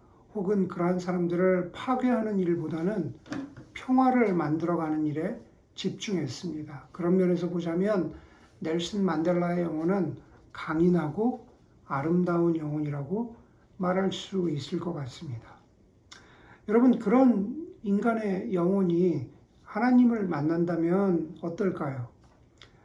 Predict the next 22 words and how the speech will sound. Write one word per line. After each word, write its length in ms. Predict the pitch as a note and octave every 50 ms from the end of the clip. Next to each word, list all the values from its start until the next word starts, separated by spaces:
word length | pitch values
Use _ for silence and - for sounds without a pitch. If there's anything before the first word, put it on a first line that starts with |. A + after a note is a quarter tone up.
| - _
독일의 320 | - G3+ F3+ G#3 G#3+ G#3+
철학자 640 | G#3 - G3+ G3+ G3+ - - G#3+ G3+ F#3+ F3+ E3 D#3
니체가 420 | D3+ F3 E3+ - - G#3 G3 F#3+ F#3
말하는 360 | F3+ E3 E3 F3+ F3+ F3+ F3+
것처럼 560 | F3 E3+ - - F#3+ F#3+ G#3 F#3+ E3 C#3+ - - - - _ _ _ _ _ _
하나님은 800 | - - A3+ A#3 A#3+ A#3 A3+ A3+ A3 A#3 A#3+ A3+ F#3+ E3 D3+ - -
우리 300 | - F#3+ G3+ A3+ G#3+ G#3
인간을, 800 | F#3+ F3 F3 F#3 G3+ G#3 G3+ G3+ G#3+ G#3+ G3+ F#3 D#3 D3+ D3 - - - - _ _ - -
어, 160 | A3+ F#3+ F3+
좀 140 | - - G3+
더 80 | G3 G#3
정확히는 480 | - F#3+ F#3 G3 G3 G3 - G#3+ A3+
우리 320 | G#3+ F#3 F3+ G#3+ G#3 F#3 F3
인간 340 | E3+ F#3 F#3+ G#3 G#3+ G3+ F#3
영혼을 460 | F3+ F3 F3+ F#3 G3+ A3+ A#3+ B3 - - - - - - - _ _
한없이 560 | _ - - A3 A3 A3+ - - - - A#3
나약하게 640 | G3 D3+ C3+ C#3 E3+ F#3+ F#3+ - - A#3+ A3+ A#3+ A#3
만드는 480 | G3 E3 D3+ E3 D#3+ F3 F3+ G3 F#3+
존재일까? 840 | F3 - F3+ E3 E3 D3 F3 F3 D#3+ D3+ - - - D#3 D3 B2 - - - _ _ _ _ _ _ _ _ _ - _ _ _
만약에 340 | - D#3+ D#3 F3 G#3+ B3+ B3
그것이 380 | - - G3 A3 G#3+ - A#3+
아니라면은요, 960 | A3 F3+ E3 F3+ F#3 G#3 G#3 G#3 G#3 G#3 G3+ G3+ G#3 G3+ F#3+ E3 D3+ D3+ -